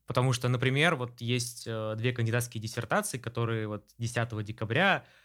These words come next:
в No Name Institution были защищены на тему, э,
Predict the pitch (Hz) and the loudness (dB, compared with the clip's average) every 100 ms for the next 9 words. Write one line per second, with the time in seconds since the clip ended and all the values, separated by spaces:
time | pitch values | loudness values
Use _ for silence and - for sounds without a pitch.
0 | _ - 104 117 117 117 131 131 123 123 | _ -8 2 6 6 6 4 6 4 4
1 | 120 117 110 104 - 120 120 - 175 190 | 6 4 0 -6 -2 0 0 2 2 4
2 | - 110 104 - _ _ - 123 127 123 | 4 2 0 -8 _ _ -2 2 2 2
3 | 120 113 127 190 139 123 135 143 123 117 | 0 0 2 2 2 2 2 2 2 0
4 | - _ _ _ - 123 117 117 117 113 | -4 _ _ _ -2 2 2 2 2 0